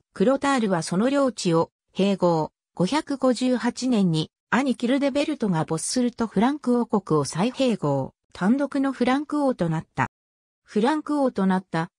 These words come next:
クロタールはゲルマニアの大部分を支配下に収め、ザクセンへ侵攻。サクソン人に対して、年に五百頭の牛の上納を要求する。彼の晩年は、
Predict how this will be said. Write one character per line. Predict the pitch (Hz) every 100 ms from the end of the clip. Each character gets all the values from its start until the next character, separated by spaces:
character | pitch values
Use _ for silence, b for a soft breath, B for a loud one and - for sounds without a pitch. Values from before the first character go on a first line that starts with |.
| _
ク | - 214
ロ | 277
タ | 269 262
ー |
ル | 185
は | 165 156 - _ -
ゲ | 165
ル | 269
マ | 311 302
ニ | 294
ア | 277
の | 277
大 | 220 240 277
部 | 285
分 | 269 233
を | 165
支 | 156 185
配 | 175 262
下 | 226
に | 196 147
収 | 139 175
め、 | 180 160 - _ _
ザ | 196 240
ク | -
セ | 254
ン | 220
へ | 175
侵 | - 185 190
攻。 | - 165 151 - _ _
サ | - 208
ク | -
ソ | - 294
ン | 247
人 | 240
に | 190 170
対 | 196 214
し | -
て、 | 175 165 _ _
年 | 180 180 269
に | 269
五 | 220
百 | 196 285 -
頭 | 294 254
の | 196 165
牛 | 175 -
の | 214
上 | 190 180 254
納 | 254 240
を | 208
要 | 185 226
求 | - 202 202
す | 185
る。 | 165 - _ _ _ _ _
彼 | - 339 330
の | 247
晩 | 190 180 208
年 | 208 196 180
は、 | 165 -